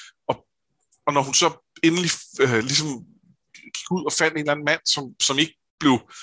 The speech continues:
vanvittig med det samme, så, så det endte de alligevel med på en eller anden måde at, øh,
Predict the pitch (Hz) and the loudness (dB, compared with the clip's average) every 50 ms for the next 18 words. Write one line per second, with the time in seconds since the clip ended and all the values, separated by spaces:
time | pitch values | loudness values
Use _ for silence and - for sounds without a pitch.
0 | - - - _ _ _ _ _ _ _ _ - 123 - _ _ _ _ _ - | -18 -20 -20 _ _ _ _ _ _ _ _ -20 -20 -20 _ _ _ _ _ -6
1 | - - 147 156 160 165 180 156 143 123 120 117 - - - 147 131 131 147 165 | -2 0 0 2 2 2 2 2 2 2 2 4 4 4 4 4 4 2 0 -6
2 | 175 175 - - - - 165 156 - - - - 160 160 _ _ _ _ _ _ | -8 -8 -2 0 0 0 0 0 0 0 0 0 -2 -4 _ _ _ _ _ _
3 | _ - 175 160 170 170 170 165 160 165 165 190 175 - - - 180 151 143 170 | _ -8 -8 -6 -4 -4 -4 -6 -4 -2 0 0 0 0 0 0 0 2 2 2
4 | 190 170 170 156 143 143 139 139 139 - - 151 151 147 135 139 139 135 131 139 | 2 2 2 2 0 0 0 -2 -2 -2 -2 -2 0 0 -2 -2 -2 -2 0 2
5 | 147 143 - 131 123 120 113 110 110 110 113 110 | 2 4 4 6 6 6 4 4 4 2 2 2